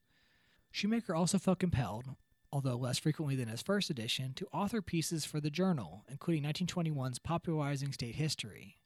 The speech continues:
where he argued that America's greatest asset is not her natural resources, it is rather her national historical heritage, end quote. Though he retired from the Historical Society in nineteen sixty, Floyd Shoemaker never really left the organization.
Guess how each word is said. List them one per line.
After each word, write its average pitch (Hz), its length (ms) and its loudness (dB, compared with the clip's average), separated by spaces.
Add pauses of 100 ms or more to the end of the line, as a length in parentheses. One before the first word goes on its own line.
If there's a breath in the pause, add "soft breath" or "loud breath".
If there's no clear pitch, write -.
where 160 120 2
he 180 120 4
argued 208 300 2
that 185 120 -2
America's 170 400 0
greatest 147 400 -2
asset 123 320 -4
is 120 140 -8
not 143 300 -4
her 147 100 -2
natural 131 360 -4
resources, 147 720 0
it 131 100 -6
is 131 140 -6
rather 156 360 0
her 147 140 0
national 151 640 0
historical 135 600 -2
heritage, 147 720 -2
end 120 160 -10
quote. - 280 -16 (720)
Though 170 160 4
he 202 120 4
retired 208 460 0
from 196 100 -2
the 196 60 4
Historical 175 460 2
Society 139 460 0
in 127 80 0
nineteen 117 260 -4
sixty, 175 400 0
Floyd 170 300 2
Shoemaker 185 360 4
never 190 380 2
really 202 300 6
left 170 300 2
the 139 120 -2
organization. 123 760 -2